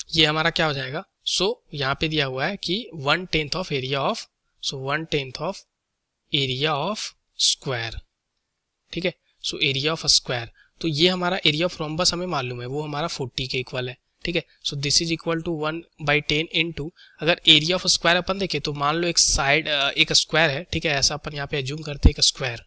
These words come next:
ठीक है, ये स्क्वायर है और इसका जो लेंथ है वो हमारा क्या गिवन है, so इसका जो साइड का जो लेंथ होगा वो हमने मान लो ए यूनिट मान लिया है, ए यूनिट, ओके। So यहाँ पे अपन area of a square क्या बोल सकते हैं, ए का स्क्वायर, तो ये आ गया four hundred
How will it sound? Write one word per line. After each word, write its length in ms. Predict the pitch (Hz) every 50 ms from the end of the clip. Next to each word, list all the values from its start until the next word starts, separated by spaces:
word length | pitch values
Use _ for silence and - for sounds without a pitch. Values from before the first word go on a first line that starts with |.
| _ -
ठीक 100 | 165 170
है, 60 | 165 - _ - - _ _ - -
ये 100 | 143 139
स्क्वायर 340 | - - - 156 156 156 139
है 120 | 135 - - - _ _ - - - - - - - -
और 80 | - -
इसका 240 | - 165 - - 190
जो 120 | 190 196
लेंथ 360 | 175 151 147 165 196 214 -
है 140 | - 156 170
वो 120 | 165 160 156
हमारा 240 | 156 156 156 160 160
क्या 180 | - 165 165
गिवन 280 | 160 160 156 160 156 170
है, 80 | 208 - - -
so 120 | - 170
इसका 220 | 151 156 - 175 170
जो 140 | 165 175 165
साइड 300 | - - 151 147 160 -
का 100 | - 165
जो 120 | 160 165
लेंथ 260 | 147 139 151 165 180 - -
होगा 220 | 170 147 143 147 - _ _ 165
वो 100 | 151 151
हमने 200 | 143 143 147 160
मान 200 | 160 147 - 135
लो 180 | 143 180 - _ -
ए 100 | 175 180
यूनिट 340 | 185 165 147 135 127 127 -
मान 160 | 135 123 120
लिया 240 | 120 120 120 120 113
है, 100 | - - _ _ _ _ _ _ _ _ _ -
ए 80 | 165
यूनिट, 440 | 160 147 131 123 120 120 117 - - - - _ - 175
ओके। 220 | 165 - 170 - _ _ - - - _ -
So 180 | - - 180 180
यहाँ 200 | 151 147 135 147
पे 100 | - 175
अपन 180 | - - 180
area 300 | 170 156 147 143 151 165
of 80 | 160 175
a 40 | 165 -
square 240 | - - 165 170 165
क्या 120 | 180 180
बोल 120 | 180 180 170
सकते 260 | 175 175 - - 202
हैं, 240 | - _ - 165 156
ए 60 | 151
का 180 | - - 180 185
स्क्वायर, 380 | - - - - 185 190 185 - _ - _ _ -
तो 60 | 151
ये 140 | 147 156 165
आ 120 | 170 160
गया 240 | 147 139 143 156 175 -
four 340 | - - - 151 151 170 165
hundred 460 | 143 151 156 160 160 147 143 151